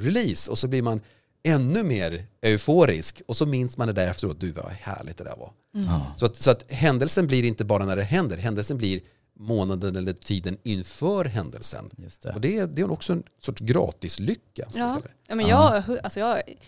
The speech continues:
Speaker 2: är ju, jag älskar att planera och, eh, <laughs> peppas
Speaker 1: Visst är det
Speaker 2: inför.
Speaker 1: kul?
Speaker 2: Ja, det är halva
Speaker 1: Ja, det,
Speaker 2: nöjet.
Speaker 1: det,
Speaker 2: Minst.
Speaker 1: det är halva nöjet. Sitta och vart ska vi resa?
Speaker 2: Exakt, och planera vart ska vi
Speaker 1: Ja.
Speaker 2: äta. Ja,
Speaker 1: Ja,
Speaker 2: ja, men
Speaker 1: ja,
Speaker 2: det
Speaker 1: visst.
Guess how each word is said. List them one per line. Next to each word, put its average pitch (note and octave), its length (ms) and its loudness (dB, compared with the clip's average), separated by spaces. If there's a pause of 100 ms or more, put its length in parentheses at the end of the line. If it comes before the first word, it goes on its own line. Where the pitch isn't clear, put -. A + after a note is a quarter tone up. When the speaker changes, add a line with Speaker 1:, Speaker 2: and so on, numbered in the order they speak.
(120)
Speaker 2:
är G3 100 -6
ju, F#3 200 -6 (200)
jag - 120 2
älskar A3+ 280 4
att G#3+ 60 -6
planera G#3+ 480 4
och, - 220 0
eh, F#3+ 160 6 (120)
<laughs> - 140 0
peppas A#3 420 4
Speaker 1:
Visst D#4+ 240 6
är C4+ 80 6
det A#3 60 4
Speaker 2:
inför. F#4+ 160 8
Speaker 1:
kul? E2+ 140 4 (160)
Speaker 2:
Ja, A#3 300 6
det A3+ 120 2
är C4 40 0
halva G#3+ 280 4
Speaker 1:
Ja, A3+ 180 10
det, B3 80 6
Speaker 2:
nöjet. - 360 8
Speaker 1:
det, - 120 4
Speaker 2:
Minst. F4 280 8
Speaker 1:
det G3 120 8
är B3 280 10
halva D3 300 6
nöjet. G2 400 4
Sitta D3+ 220 6
och B2+ 60 6
vart C3+ 140 4
ska - 140 2
vi C#3 100 8
resa? - 400 0
Speaker 2:
Exakt, - 640 0
och G#3+ 80 0
planera G3+ 300 -2
vart F#3+ 120 0
ska - 80 -4
vi - 100 -6
Speaker 1:
Ja. B3+ 260 2
Speaker 2:
äta. - 180 -4
Ja, - 240 -2
Speaker 1:
Ja, D#3+ 100 2
Speaker 2:
ja, B3+ 140 0
men F#3+ 160 0
Speaker 1:
ja, G3 60 -4
Speaker 2:
det - 80 -4
Speaker 1:
visst. G3 140 -2